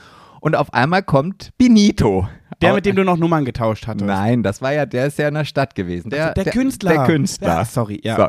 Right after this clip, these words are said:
Speaker 1: kam aus
Speaker 2: Okay.
Speaker 1: der Garderobe und so. Und, ähm, da bin ich ja immer ganz froh drüber. Da ist ja dann Dirk ganz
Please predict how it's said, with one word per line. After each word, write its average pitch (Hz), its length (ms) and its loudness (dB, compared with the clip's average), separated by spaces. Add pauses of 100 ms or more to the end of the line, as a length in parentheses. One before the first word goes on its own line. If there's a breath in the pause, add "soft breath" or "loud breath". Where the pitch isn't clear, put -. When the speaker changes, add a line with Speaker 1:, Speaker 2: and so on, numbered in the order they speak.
Speaker 1:
kam - 220 -2
aus 131 80 0
Speaker 2:
Okay. 107 80 -4
Speaker 1:
der 117 100 0
Garderobe 208 720 -2
und 160 240 -12
so. 156 400 -8
Und, 117 340 -12
ähm, 110 460 -4 (600 soft breath)
da 107 140 0
bin 139 160 0
ich 147 120 -2
ja 127 120 2
immer 127 260 -4
ganz 113 320 -2
froh 123 380 -2
drüber. 160 580 -2 (540 soft breath)
Da 101 100 -2
ist 110 160 -4
ja 113 180 0
dann 95 340 -2
Dirk 120 500 4
ganz 151 460 -4